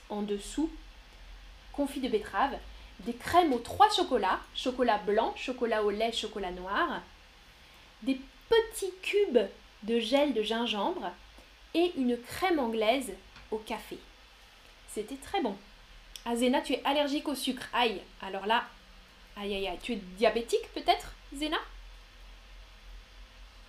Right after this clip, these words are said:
Eh oui, donc là, les desserts pour toi, c'est pas très bon. Mais parfois, il y a des desserts avec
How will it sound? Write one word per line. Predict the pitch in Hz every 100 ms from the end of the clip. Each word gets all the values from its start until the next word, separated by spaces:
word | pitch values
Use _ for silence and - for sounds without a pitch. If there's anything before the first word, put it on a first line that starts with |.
| - - - - - - - 190
Eh | 196
oui, | 170 - -
donc | 208 202
là, | 285 277
les | 226
desserts | 214 214 311 294
pour | 220
toi, | - 311
c'est | 214
pas | 247
très | 247
bon. | 202 196
Mais | 262
parfois, | - - - 349 349
il | 226
y |
a | 220
des | 220
desserts | 208 233 - 294 339 - - - -
avec | - 208 233